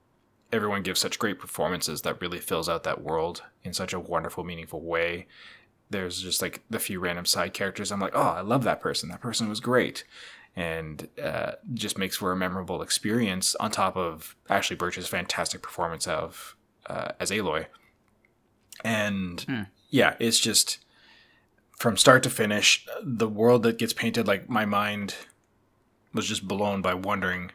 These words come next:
Speaker 1: how this world came to be the way it was, and them telling about what it, what, what, what led the world there, and,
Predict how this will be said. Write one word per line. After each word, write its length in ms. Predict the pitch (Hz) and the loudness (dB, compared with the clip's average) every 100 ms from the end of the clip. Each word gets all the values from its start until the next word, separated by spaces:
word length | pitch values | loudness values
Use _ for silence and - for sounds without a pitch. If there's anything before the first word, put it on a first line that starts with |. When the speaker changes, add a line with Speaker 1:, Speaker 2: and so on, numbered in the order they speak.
| _ | _
Speaker 1:
how 300 | - - 92 92 | -14 -4 -2 0
this 200 | 92 98 | 0 0
world 260 | 95 95 | -2 -2
came 220 | - 95 | -4 -4
to 60 | 85 | -4
be 160 | 82 87 | -4 -4
the 100 | 85 | -2
way 140 | 85 | -2
it 100 | 76 | -2
was, 540 | 85 107 107 104 98 - - - - | 0 2 4 2 0 -2 -6 -16 -6
and 180 | 87 82 | -4 -2
them 160 | 82 | -2
telling 300 | 90 90 90 | 0 2 2
about 200 | 87 92 | 0 -2
what 120 | 95 98 | 0 0
it, 120 | - | 2
what, 280 | 92 - - | 0 0 -4
what, 200 | - - _ - - _ | -8 -10 _ -20 -20 _
what 220 | 120 - | -2 0
led 300 | 101 98 95 - _ | 0 0 -2 -10 _
the 80 | 117 | -2
world 360 | 95 98 87 80 | 0 0 0 0
there, 460 | 90 87 85 82 - - - - - | 2 4 2 0 -6 -20 -20 -16 -2
and, 520 | 78 80 73 71 67 | 2 2 -2 -8 -14